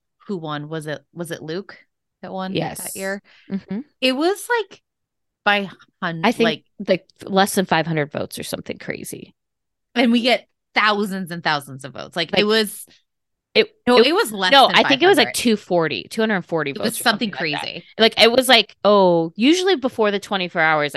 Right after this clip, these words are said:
Speaker 2: is up, I can tell you who's gonna go to the next round." This one, we were like, we literally had to let it play out.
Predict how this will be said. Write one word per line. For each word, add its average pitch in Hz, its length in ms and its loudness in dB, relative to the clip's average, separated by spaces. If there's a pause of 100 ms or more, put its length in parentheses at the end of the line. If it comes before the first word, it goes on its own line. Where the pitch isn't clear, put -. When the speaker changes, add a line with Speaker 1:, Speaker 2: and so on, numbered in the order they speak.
(100)
Speaker 2:
is 151 160 -6
up, 135 200 -2
I 151 80 2
can 160 160 -4
tell 156 160 -2
you 147 160 -2
who's 147 480 -8
gonna 143 180 -6
go 120 160 -4
to 135 80 -10
the 143 80 -6
next 147 320 -4
round." 151 220 0
This 180 140 0
one, 208 100 -2
we 190 40 0
were 180 60 4
like, 165 160 2
we 170 120 -4
literally 170 240 -2
had 208 100 -8
to 185 80 -8
let 143 180 -8
it - 120 -10
play 90 200 -6
out. 254 240 -2